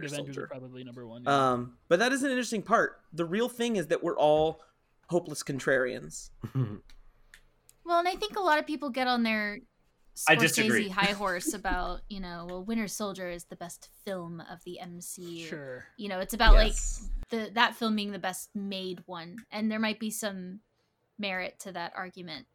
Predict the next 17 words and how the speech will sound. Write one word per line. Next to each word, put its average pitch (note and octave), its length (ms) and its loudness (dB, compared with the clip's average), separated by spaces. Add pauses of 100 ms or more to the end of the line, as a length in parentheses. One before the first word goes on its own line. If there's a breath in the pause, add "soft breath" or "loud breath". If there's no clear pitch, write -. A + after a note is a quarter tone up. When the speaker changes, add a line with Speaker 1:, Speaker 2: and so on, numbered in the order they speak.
Speaker 3:
But F#3+ 140 -4
I F#3 140 -2
also, F#3 380 -6
I A3 100 0
feel A#3 180 0
like A#3 160 2
the A3 80 0
way G#3+ 140 2
we're G3+ 420 -2
ranking A3+ 480 2
these A3 240 0
is, F#3+ 140 -8
like, F3+ 180 -8
how G#3+ 160 -8
much F#3+ 260 -10
we G3 420 -10
personally F#3 800 -10